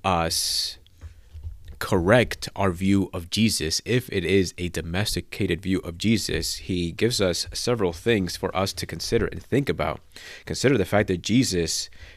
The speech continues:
is unsearchable, that his ways are inscrutable, that he's, his ways are past finding out, that he is, that he is enormous,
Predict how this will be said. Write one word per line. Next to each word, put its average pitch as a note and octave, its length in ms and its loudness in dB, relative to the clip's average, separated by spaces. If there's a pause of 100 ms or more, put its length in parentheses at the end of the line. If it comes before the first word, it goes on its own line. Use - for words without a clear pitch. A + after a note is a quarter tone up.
is F#2+ 640 4 (600)
unsearchable, G2 800 2 (1600)
that F2+ 160 2
his F#2+ 460 0
ways G2+ 320 6
are F#2+ 260 2
inscrutable, G2 960 2 (2000)
that F#2+ 240 0
he's, G#2 400 2
his - 180 -2
ways G2+ 260 2
are F#2+ 120 -8
past G2 380 0
finding G2 340 0
out, F#2 300 0
that E2+ 140 -4
he G2 240 -2 (100)
is, F2 680 -2 (1400)
that - 120 -8
he A2+ 120 4
is F2+ 300 -2 (440)
enormous, G2+ 840 0